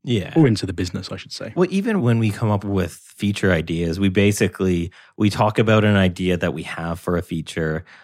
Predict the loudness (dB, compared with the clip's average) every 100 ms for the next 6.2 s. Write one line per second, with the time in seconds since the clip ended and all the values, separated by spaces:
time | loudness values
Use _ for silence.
0 | _ _ 0 4 6 6 4 2 0 0
1 | 0 0 2 2 0 0 0 -2 -2 -2
2 | -2 -4 -4 -2 -2 0 2 0 -2 -4
3 | -6 -4 -2 -2 -4 -6 -6 -2 -2 -4
4 | -10 -20 -20 _ _ 2 4 4 6 6
5 | 4 2 -2 -4 -2 -2 -4 -10 -12 -8
6 | -8